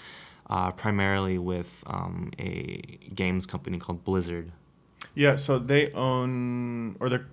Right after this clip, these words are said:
Speaker 2: they're part of Activision, which is a giant company.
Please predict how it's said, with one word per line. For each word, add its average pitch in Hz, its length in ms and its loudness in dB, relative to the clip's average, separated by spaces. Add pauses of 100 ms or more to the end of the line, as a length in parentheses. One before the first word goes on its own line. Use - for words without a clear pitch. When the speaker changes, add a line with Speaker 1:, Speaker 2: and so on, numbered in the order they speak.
(100)
Speaker 2:
they're 127 240 4
part - 520 0
of 104 240 -2
Activision, 127 840 -4
which 117 300 0
is 104 340 0
a 107 280 -4
giant 107 680 -2
company. 104 460 -8